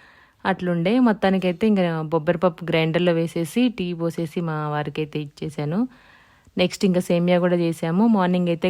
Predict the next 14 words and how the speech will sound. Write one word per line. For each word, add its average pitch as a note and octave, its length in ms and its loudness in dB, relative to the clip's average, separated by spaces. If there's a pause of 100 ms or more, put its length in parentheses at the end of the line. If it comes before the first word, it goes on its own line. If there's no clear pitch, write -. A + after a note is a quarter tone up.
(100)
గారెలు, D#3+ 400 2 (260)
బొబ్బరి E3+ 380 0
గారెలు, E3+ 360 2 (200)
సేమియా F3 360 0
పాయసం E3+ 320 -2 (100)
చేసామన్నమాట. D3 640 -6 (260)
ఇంకా F3+ 200 -4
అవే E3+ 220 0
చూసుకుంటూ E3+ 540 -4
నేను D#3+ 180 -4 (1300)
జుట్టు F#3 260 -2
కూడా F#3+ 180 6
వేసుకోలేదు, F3 600 2 (1700)
తర్వాత G3 260 0